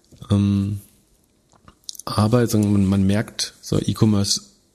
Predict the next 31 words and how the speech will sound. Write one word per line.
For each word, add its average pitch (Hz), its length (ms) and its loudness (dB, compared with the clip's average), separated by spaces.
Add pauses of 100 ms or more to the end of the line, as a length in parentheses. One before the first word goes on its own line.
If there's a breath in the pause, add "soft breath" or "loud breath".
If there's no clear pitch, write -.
(140)
normalisiert 101 640 2
sich - 280 -4 (140)
so - 160 0
ein 113 100 0
bisschen 120 340 0
wieder. 123 240 0 (640 soft breath)
Ähm, 101 380 0
auch - 220 -2
PayPal 110 380 2
hat 85 80 -4
zum 92 120 2
Beispiel 90 280 0
nur 95 100 4
neunzehn 95 320 0
Prozent 95 380 0
mehr, 90 400 0 (580)
ähm, 95 340 0
Umsatz 92 360 0
gemacht. 92 400 -6
Und - 80 -2
das 98 140 0
ist - 120 2
vielleicht 92 320 0
auch 92 60 0
eine 92 100 0
ganz 90 200 -2
gute 92 160 0
Metrik 92 360 -2
für, 90 360 0 (560 loud breath)
für - 180 0
Online-Aktivität. 92 1600 -2